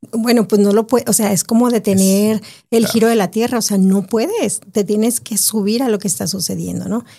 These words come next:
Speaker 1: Y aquí, pues, como, como ahorita decías, citando al doctor Urrutia, yo tengo que citar al doctor Sandoval porque es, es uno de mis, de mis doctores del comité de ahorita del doctorado que estoy estudiando, y él precisamente dice,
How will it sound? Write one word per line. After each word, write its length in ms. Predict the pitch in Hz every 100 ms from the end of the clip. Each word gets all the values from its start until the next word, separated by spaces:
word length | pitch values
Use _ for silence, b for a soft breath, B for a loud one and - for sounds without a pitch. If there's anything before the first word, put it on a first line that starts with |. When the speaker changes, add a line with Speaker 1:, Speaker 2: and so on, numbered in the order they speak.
| b b _ -
Speaker 1:
Y 120 | 233
aquí, 220 | 202 220
pues, 200 | 262 262
como, 400 | 220 202 180 -
como 760 | 208 196 196 190 185 185 180 185
ahorita 220 | 180 208
decías, 240 | 208 196
citando 440 | - 220 202 196 214
al 60 |
doctor 240 | 226 214 196
Urrutia, 280 | 214 208 208
yo 160 | 202
tengo 240 | 190 220 220
que 120 | 208
citar 240 | 214 220
al 100 | 214
doctor 300 | 214 208 190
Sandoval 580 | - 220 226 190 185 190
porque 540 | 190 190 190 180 175 202
es, 160 | 170
es 160 | 196 165
uno 280 | 202 196 208
de 100 | 208
mis, 400 | 196 180 156 - B B B _
de 160 | 196 202
mis 380 | 190 185 180 160
doctores 520 | 190 - 190 185 208
del 160 | 214 208
comité 560 | 202 185 147 185 170 - _ _ _ _ 180
de 120 | 190
ahorita 260 | 180 165 202
del 100 | 202
doctorado 400 | 196 185 180 180
que 100 | -
estoy 140 | 208
estudiando, 560 | 196 226 214 190 202 269
y 180 | 240 214
él 100 | 208
precisamente 640 | 208 220 214 208 202 202
dice, 420 | 196 202 - 196